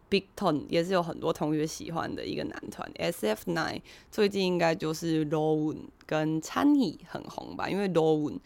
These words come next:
陆云就是一直有在演戏，我最近刚好在看연모，在看恋慕，他跟那个吴庸武就跟演那个非常律师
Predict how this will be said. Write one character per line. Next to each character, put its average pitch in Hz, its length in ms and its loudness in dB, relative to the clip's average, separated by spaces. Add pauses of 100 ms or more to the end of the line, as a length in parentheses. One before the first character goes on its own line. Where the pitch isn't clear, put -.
(260)
陆 208 280 6
云 135 180 0
就 190 120 0
是 233 80 4
一 214 100 4
直 151 100 -4
有 - 120 -4
在 170 100 2
演 180 280 0
戏， - 300 -4
我 160 120 -2
最 185 100 -2
近 196 80 0
刚 185 160 2
好 - 60 -2
在 - 120 -4
看 - 280 -4 (240)
연 156 180 2 (240)
모， 151 220 -6 (260)
在 180 140 2
看 160 340 -4
恋 185 240 0
慕， - 300 -6
他 190 180 0
跟 180 240 0
那 180 100 0
个 - 240 -6
吴 170 180 -4
庸 185 220 2 (120)
武 - 80 -2
就 185 200 0
跟 185 240 0 (280)
演 160 340 2 (380)
那 170 200 -2
个 147 200 -2
非 240 200 0
常 226 220 0
律 214 120 0
师 180 180 -2